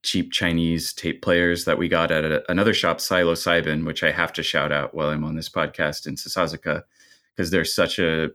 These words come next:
a critical part of us working as a community.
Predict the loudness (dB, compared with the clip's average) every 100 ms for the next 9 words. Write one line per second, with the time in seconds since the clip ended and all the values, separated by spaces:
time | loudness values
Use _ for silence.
0 | _ -4 -4 -4 -6 -4 -2 -2 -2 0
1 | 0 0 -2 -6 -12 _ _ -6 -6 -4
2 | -4 -2 -2 -2 -2 -6 -4 -2 -2 0
3 | -2 -2